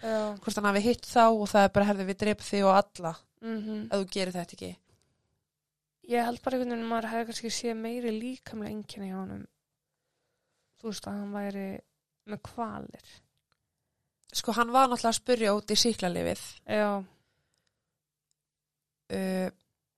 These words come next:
Speaker 2: en að sama skapi, þú veist, svona poki,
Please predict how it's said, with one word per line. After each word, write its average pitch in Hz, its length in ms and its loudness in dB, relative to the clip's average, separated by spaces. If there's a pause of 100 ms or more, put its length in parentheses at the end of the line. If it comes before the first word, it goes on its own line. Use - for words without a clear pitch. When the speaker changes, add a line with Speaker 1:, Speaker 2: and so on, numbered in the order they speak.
(1000)
Speaker 2:
en 208 160 0
að 202 60 6
sama 226 260 4
skapi, 220 480 2
þú 196 160 -6
veist, - 320 -4
svona 220 540 4 (1200)
poki, 185 600 2